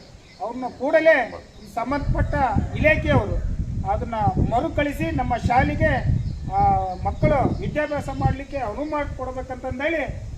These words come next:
ತಮ್ಮಲ್ಲಿ, ಆ, ಮ-, ಮ-, ಮಾನ್ಯ ಶಾಸಕರಿಗೂ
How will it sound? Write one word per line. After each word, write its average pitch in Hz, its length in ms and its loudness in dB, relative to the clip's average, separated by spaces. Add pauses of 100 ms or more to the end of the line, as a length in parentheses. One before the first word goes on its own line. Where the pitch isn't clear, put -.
(120)
ತಮ್ಮಲ್ಲಿ, 262 440 -2 (500)
ಆ, 190 80 -2 (280)
ಮ-, 175 600 -12
ಮ-, 175 220 -12
ಮಾನ್ಯ 262 280 -4
ಶಾಸಕರಿಗೂ 285 800 -4